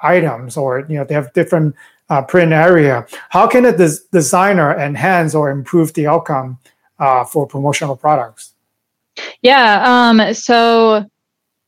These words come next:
Speaker 2: I think that a designer really helps because designers and promotional product, like, we speak the same language almost, you know, like, if I'm talking to you about color space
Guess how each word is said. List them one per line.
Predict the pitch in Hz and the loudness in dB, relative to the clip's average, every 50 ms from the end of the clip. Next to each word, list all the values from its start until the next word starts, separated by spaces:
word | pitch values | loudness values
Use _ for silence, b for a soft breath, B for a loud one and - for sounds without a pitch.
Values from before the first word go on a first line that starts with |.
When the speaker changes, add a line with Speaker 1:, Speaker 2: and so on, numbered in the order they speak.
| _ _ - | _ _ 0
Speaker 2:
I | 226 | 2
think | 208 262 254 262 254 - | 2 4 2 2 2 2
that | 262 262 262 254 233 - - _ _ _ _ _ _ _ _ _ _ - | 2 4 4 2 2 0 -4 _ _ _ _ _ _ _ _ _ _ 0
a | 226 202 | 2 2
designer | 214 196 214 214 214 214 208 208 | 2 2 2 2 2 2 2 2
really | 208 202 202 196 | 2 2 2 0
helps | 180 190 185 180 180 - - | 0 0 0 -2 -2 -6 -8
because | - 202 - - 202 190 185 185 185 185 185 190 - _ _ _ 208 | -8 -6 -4 0 0 2 2 2 0 -2 -4 -8 -14 _ _ _ -4
designers | 196 208 185 208 196 196 208 208 196 196 190 190 190 185 - - - | -4 -2 0 2 2 2 2 2 2 0 0 0 -2 -4 -8 -8 -6
and | 202 196 196 190 190 - | -4 -4 -2 -4 -4 0
promotional | 196 202 196 196 190 - 196 185 190 - _ _ _ _ _ _ _ | 0 0 0 0 -2 -4 -4 -6 -6 -8 _ _ _ _ _ _ _
product, | - 202 196 196 196 190 - 254 311 226 | 0 2 2 2 0 0 -4 -8 -8 -2
like, | 196 214 202 196 | 0 0 2 2
we | 220 226 | 0 0
speak | - - - 285 294 - | 0 0 -2 0 2 0
the | 247 | 0
same | - - 214 202 190 180 | 0 2 0 2 2 2
language | 185 190 196 196 196 190 220 214 226 | 0 0 0 0 0 -2 -2 -4 -6
almost, | - 214 202 185 202 202 202 - - | -8 -6 -6 -6 -6 -8 -8 -6 -4
you | 208 196 | -2 -2
know, | 190 190 196 | 0 0 0
like, | 196 190 190 196 B B B B B B B | 0 0 -2 -2 B B B B B B B
if | 214 208 214 | 0 2 2
I'm | 208 208 214 | 4 4 4
talking | 208 220 208 208 214 208 202 | 6 4 4 4 6 6 4
to | 202 - 220 | 4 4 4
you | 214 | 4
about | 202 196 190 190 - | 4 4 2 0 -2
color | - - 208 202 202 202 190 | -4 0 2 2 4 2 0
space | 175 - - 208 196 196 190 190 180 - - _ | -2 -2 0 0 2 2 2 0 -4 -8 -18 _